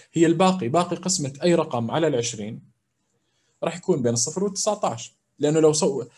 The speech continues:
لو كان مثلا ثلاثة وعشرين، معناته أنا ما عم بقسم على عشرين، بقسم على رقم أكبر من ثلاثة وعشرين. كيف بده يكون الباقي أكبر من الرقم اللي أنا بقسم عليه؟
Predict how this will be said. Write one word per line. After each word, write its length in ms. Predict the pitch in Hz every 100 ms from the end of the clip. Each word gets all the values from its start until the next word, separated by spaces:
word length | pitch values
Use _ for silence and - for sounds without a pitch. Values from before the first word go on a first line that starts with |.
| - -
لو 320 | 131 131 131 120
كان 220 | - 160 151
مثلا 260 | 147 127
ثلاثة 360 | 123 147 185 180
وعشرين، 500 | 127 - 110 120 -
معناته 340 | 123 160 156
أنا 100 | 160
ما 100 | 170
عم 80 | 175
بقسم 280 | 180 - 147
على 100 | 131
عشرين، 420 | 131 160 160 - _ _ _
بقسم 300 | - - 139
على 200 | 107 117
رقم 220 | 120 131 170
أكبر 240 | 175 180 127
من 80 |
ثلاثة 320 | 113 101 98 82
وعشرين. 300 | - - _ _ _ _ _ _
كيف 160 | - 180
بده 120 | 156
يكون 200 | 156 160
الباقي 400 | 139 156 156 175
أكبر 260 | 147 156 139
من 100 | 135
الرقم 300 | 151 143 131
اللي 140 | 117
أنا 100 | 120
بقسم 340 | 120 117 104
عليه؟ 200 | 90 -